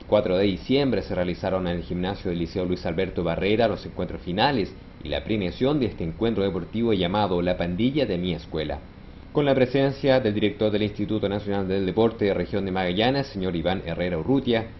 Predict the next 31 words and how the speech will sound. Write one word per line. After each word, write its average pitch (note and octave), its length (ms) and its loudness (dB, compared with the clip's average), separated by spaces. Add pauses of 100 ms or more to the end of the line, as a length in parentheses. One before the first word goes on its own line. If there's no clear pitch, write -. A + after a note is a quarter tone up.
(280)
el E2 120 -4
director F#2 340 0
de G2 60 0
la F2+ 80 0
Escuela F#2 340 0
Padre F#2 240 2
Hurtado, G#2+ 520 4
señor F#2+ 280 -4
Juvenal F2+ 380 0
Enríquez F2+ 500 -2
Jelincic, B2 460 0 (320)
el C#3+ 120 0
director C#3+ 400 4
de C3+ 80 6
Radio B2+ 280 6
Polar, B2+ 400 6 (200)
don F#2 140 -2
René F2 240 0
Venegas F2+ 420 0
Olmedo, A2+ 460 2 (400)
el E2+ 140 -4
coordinador F#2 500 0
comunal F#2 400 0
de F2 60 -4
la E2+ 80 2
educación F#2 400 -2
extraescolar, F#2+ 720 2 (340)
don E2+ 140 -4
Enrique D#2+ 640 -2
Esparza F2+ 500 -4
Ibarra, A#2 460 4